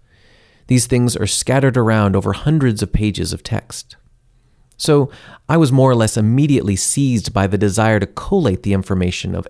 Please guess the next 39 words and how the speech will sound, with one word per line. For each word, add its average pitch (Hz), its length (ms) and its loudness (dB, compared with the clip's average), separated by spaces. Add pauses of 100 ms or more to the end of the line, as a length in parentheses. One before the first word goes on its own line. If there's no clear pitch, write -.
every 135 220 0
sutta 110 480 -2 (280)
into 117 220 2
a 110 60 4
single 139 440 0
organized 113 560 0
text - 460 -8 (280)
that 104 100 0
has 107 320 0
everything 135 420 2
you 127 80 2
need 120 200 0
to 120 80 0
know 92 320 2
about 95 320 -4
Buddhism 92 520 0
at - 140 -10
your 95 80 -4
fingertips. - 760 -4 (1000)
Fortunately, 87 540 0
I 87 120 0
didn't 90 300 0
do 101 160 2
it, 80 140 -4 (280)
because 120 240 0
it 113 100 -6
turns 147 300 0
out 127 260 2
that 104 160 -2
generation 135 640 0
after 123 220 0
generation 123 600 0
of 113 120 0
Buddhists 101 420 0
have 98 80 -2
had 98 160 0
the 95 80 0
same 104 300 0
idea. 101 440 0